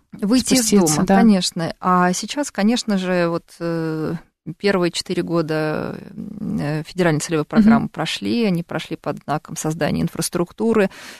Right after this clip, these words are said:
Speaker 1: Да, конечно, нет предела совершенству, ее нужно дальше
Speaker 2: Ну, хотя бы
Speaker 1: развивать.
Speaker 2: уже работа началась,
Speaker 1: Работа
Speaker 2: да.
Speaker 1: началась, и
Speaker 2: Мгм.
Speaker 1: где-то действительно уже есть хорошие результаты.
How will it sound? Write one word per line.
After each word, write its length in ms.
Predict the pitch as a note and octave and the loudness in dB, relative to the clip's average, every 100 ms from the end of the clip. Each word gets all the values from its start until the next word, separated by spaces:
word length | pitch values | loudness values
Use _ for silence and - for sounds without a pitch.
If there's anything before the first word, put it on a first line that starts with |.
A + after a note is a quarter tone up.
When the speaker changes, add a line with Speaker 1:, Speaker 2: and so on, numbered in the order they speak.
| _ | _
Speaker 1:
Да, 240 | E3+ G3 G3 | 0 2 2
конечно, 440 | F3+ E3 - D#3 | 0 0 -2 -2
нет 220 | D#3+ F3 | 0 0
предела 360 | - E3 E3+ E3 | -2 -2 0 0
совершенству, 720 | - E3 E3 - A3 G3+ - | 0 0 0 2 2 2 -4
ее 160 | D3+ D3+ | -4 -2
нужно 300 | D#3 - D3+ | -2 -4 -4
дальше 360 | D#3+ D3 - - | -2 -4 -4 -2
Speaker 2:
Ну, 140 | G3+ | 2
хотя 180 | G#3 E3 | 4 6
бы 40 | A#3 | 6
Speaker 1:
развивать. 40 | |
Speaker 2:
уже 120 | A#3 A3 | 6 6
работа 320 | G3+ A3 G#3+ | 6 4 4
началась, 580 | G3+ - G3 E3+ E3 - | 2 4 4 4 2 2
Speaker 1:
Работа 340 | F#3+ G3+ G3 | 4 6 6
Speaker 2:
да. 40 | F#3 | 6
Speaker 1:
началась, 640 | F3+ - G3 C4+ C4 - | 2 -2 0 2 0 -2
и 160 | F#3+ G3 | 2 6
Speaker 2:
Мгм. 260 | A3+ B3 | 8 6
Speaker 1:
где-то 400 | F#3+ F3+ A3 G#3+ | 4 -2 -2 -2
действительно 640 | F3+ - A3 - F#3+ F3 D#3+ | -4 -6 -8 -4 -2 0 0
уже 280 | E3 F#3 F#3+ | 0 0 2
есть 440 | E3+ F3+ - - D#3 | 0 -2 -2 -2 0
хорошие 400 | E3 F3 - E3+ | 2 2 4 2
результаты. 720 | F3 G3+ G3+ E3 - - | 4 2 2 0 0 -2